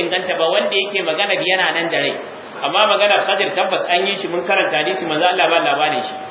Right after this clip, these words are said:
Amma ne yana magana a ce wai yana nan da ran shi, ce ƙarya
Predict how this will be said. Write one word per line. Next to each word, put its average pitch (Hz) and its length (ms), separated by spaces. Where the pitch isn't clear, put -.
Amma 147 320
ne 202 160
yana 190 160
magana 185 240
a 156 160
ce 196 80
wai 175 240
yana 180 400
nan 170 160
da 156 80
ran 190 240
shi, 170 160
ce 175 80
ƙarya 151 320